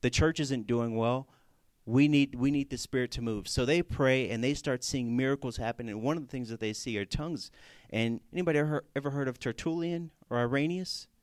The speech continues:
Irenaeus? These were really big early church fathers in, like, early centuries, um,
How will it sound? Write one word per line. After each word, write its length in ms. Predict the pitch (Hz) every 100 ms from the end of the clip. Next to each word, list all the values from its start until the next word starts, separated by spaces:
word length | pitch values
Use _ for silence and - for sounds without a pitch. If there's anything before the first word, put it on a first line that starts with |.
| _ -
Irenaeus? 600 | 127 147 180 196 - - _ _ _ _ _ _ _ _ _ _ _ _ _ _ _ _ -
These 240 | 165 190
were 120 | 156 131
really 320 | 139 151 147
big 400 | 117 139 127 - -
early 360 | 131 135 131
church 580 | 123 - 127 113 - - - _ _
fathers 640 | - 110 98 90 - - - _ _ - -
in, 640 | 113 113 110 104 104 69
like, 300 | 98 92 - -
early 260 | 131 139 131
centuries, 760 | 135 123 - 123 120 113 - - -
um, 460 | 101 95 92 90